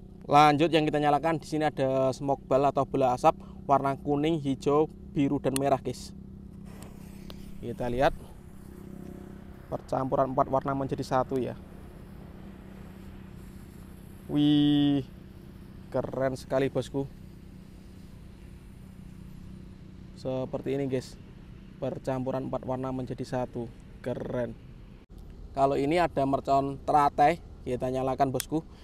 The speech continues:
Ini bisa mutar, guys, seperti gangsing, ada prateknya. Kita lihat. Wih, seperti itu. Lanjut, ini mercon telur dino yang jumbo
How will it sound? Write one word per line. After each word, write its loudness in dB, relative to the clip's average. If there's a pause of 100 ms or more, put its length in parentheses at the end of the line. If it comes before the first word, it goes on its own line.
(140)
Ini 2
bisa 4
mutar, 6
guys, -4 (480)
seperti 2
gangsing, 6
ada 2
prateknya. 6 (880)
Kita -2
lihat. 6 (1800)
Wih, 6 (3000)
seperti 0
itu. 0 (640)
Lanjut, 4
ini 2
mercon 0
telur 4
dino -2
yang 0
jumbo 4